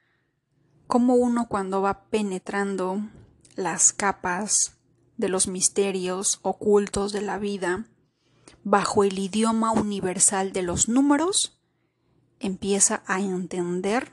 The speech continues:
muchas cosas. Yo empiezo a sumar, empiezo a ver, a ver a mi mamá, mi padre, mi familia, mis hermanos, mis amigos, ¿qué números son? ¿Bajo qué números estoy vibrando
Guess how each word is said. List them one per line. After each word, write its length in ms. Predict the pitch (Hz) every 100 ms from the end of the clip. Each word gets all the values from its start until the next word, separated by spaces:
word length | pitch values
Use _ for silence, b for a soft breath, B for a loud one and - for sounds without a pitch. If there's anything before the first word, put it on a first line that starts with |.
| -
muchas 380 | 185 185 196 -
cosas. 580 | - - - - - - _ _ _ _ _ _ _ _ _ _ _ B B B B -
Yo 120 | 214
empiezo 440 | 190 202 190 -
a 20 |
sumar, 560 | 185 - 196 220 247 240
empiezo 500 | 196 180 196 196 190
a 100 | 190
ver, 360 | 190 208 220 190
a 80 |
ver 200 | 180 185
a 20 | 180
mi 160 | 180
mamá, 640 | 180 175 190 202 233 240 - B B -
mi 140 | 196
padre, 640 | 185 - 214 233 214 202 202
mi 120 | 185
familia, 600 | - 185 190 226 220 202
mis 200 | 180 185
hermanos, 520 | 185 196 226 220 214
mis 160 | 190 -
amigos, 400 | 185 196 208 -
¿qué 100 | 269
números 360 | 262 240 202
son? 260 | - - - _ _ _ _ _ _ _
¿Bajo 400 | - 196 - 214
qué 140 | - 247
números 480 | 247 233 233 208 -
estoy 260 | - 196
vibrando 720 | 185 185 185 196 196 190 196